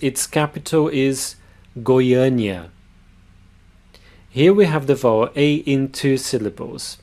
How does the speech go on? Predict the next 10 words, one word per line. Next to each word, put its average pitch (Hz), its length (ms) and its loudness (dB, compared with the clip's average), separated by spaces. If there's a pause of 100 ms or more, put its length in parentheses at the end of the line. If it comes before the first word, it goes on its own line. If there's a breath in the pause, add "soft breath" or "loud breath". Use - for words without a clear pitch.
In 120 140 -4
the 113 80 -2
first 160 540 2
one, 170 400 2 (320 loud breath)
it 120 160 0
has 110 260 -4
again 143 640 0
the 117 280 -2 (420)
E 131 260 2 (260)
sound, 202 720 -4